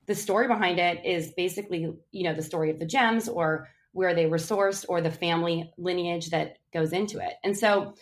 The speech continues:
a lot of times when I'm selling on the phone to my customers, it's really a conversation about getting to know them, because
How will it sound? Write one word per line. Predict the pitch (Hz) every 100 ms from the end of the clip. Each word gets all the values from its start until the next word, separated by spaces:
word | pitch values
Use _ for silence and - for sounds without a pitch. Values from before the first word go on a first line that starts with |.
| - - -
a | 220
lot | 226 247
of | 240
times | 240 190
when | 202
I'm | 190
selling | 190 214 190
on | 180
the | 165
phone | - 220 180 170 185 -
to | 180
my | 170
customers, | 165 247 - 190 165 170 - _ _ _ _
it's | 220 226
really | 233 302 339
a |
conversation | - 220 202 196 202 208
about | 196 170 170
getting | 190 180
to | 180
know | 180 160
them, | 160 160 185 156 156 - _ _ _ _ _
because | 214 220 196